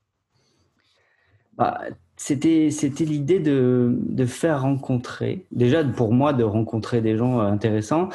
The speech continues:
et puis de les faire, euh, de les faire rencontrer, de faire rencontrer leurs idées pour qu'elles vivent, pour qu'elles soient expliquées, pour qu'elles soient calmement... Euh,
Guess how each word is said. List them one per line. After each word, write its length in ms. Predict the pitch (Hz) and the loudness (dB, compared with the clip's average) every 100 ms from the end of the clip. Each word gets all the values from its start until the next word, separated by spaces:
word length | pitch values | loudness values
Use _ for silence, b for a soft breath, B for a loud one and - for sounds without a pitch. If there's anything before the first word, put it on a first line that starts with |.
| B B - | B B -6
et 80 | 117 | -4
puis 140 | 156 | -2
de 80 | 135 | 0
les 100 | 127 | 0
faire, 320 | 156 156 135 | 2 2 2
euh, 340 | 120 113 113 | 2 2 0
de 80 | 110 | -2
les 80 | 110 | -2
faire 240 | 107 131 | 0 0
rencontrer, 560 | 120 120 120 113 175 180 | 0 -2 -2 -2 0 0
de 60 | 127 | 0
faire 180 | 123 | -2
rencontrer 460 | 113 120 123 117 143 | 0 0 0 -2 0
leurs 320 | 127 113 113 | 0 0 0
idées 240 | 131 143 165 | 0 2 0
pour 200 | 123 - | -2 0
qu'elles 200 | 117 117 | 0 2
vivent, 440 | 143 180 165 135 | 0 0 -2 -4
pour 180 | 127 120 | -4 -2
qu'elles 180 | 123 117 | 0 -2
soient 200 | - 120 | 0 -2
expliquées, 640 | 113 - 123 147 151 160 | -2 -4 -2 0 2 2
pour 200 | 160 123 | -2 -4
qu'elles 180 | - 117 | -2 0
soient 140 | 120 | -2
calmement... 840 | 117 147 131 127 127 131 135 127 107 | 0 2 2 4 2 2 2 2 2
Euh, 160 | 98 | 0